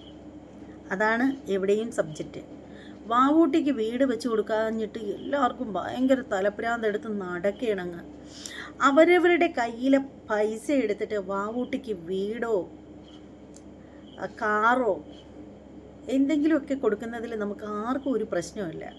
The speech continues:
അതിനു വേണ്ടിയിട്ട് നിങ്ങൾ ഓരോ സാധാരണക്കാരുടെ കയ്യിൽ നിന്നും തെണ്ടുന്നു, അവിടെയാണ് പ്രശ്നം. ഓക്കെ,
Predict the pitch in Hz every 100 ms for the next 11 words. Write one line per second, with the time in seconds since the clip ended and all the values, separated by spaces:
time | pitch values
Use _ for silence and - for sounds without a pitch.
0 | - - - - - - 202 214 277 311
1 | 302 269 226 233 269 226 220 226 233 -
2 | 220 247 269 285 277 - 311 247 247 247
3 | 262 240 233 240 233 196 190 214 214 180
4 | 202 - 233 240 254 269 202 - - -
5 | - - - - - - 208 233 262 208
6 | 247 180 - 151 151 - - - - -
7 | - - - 240 254 226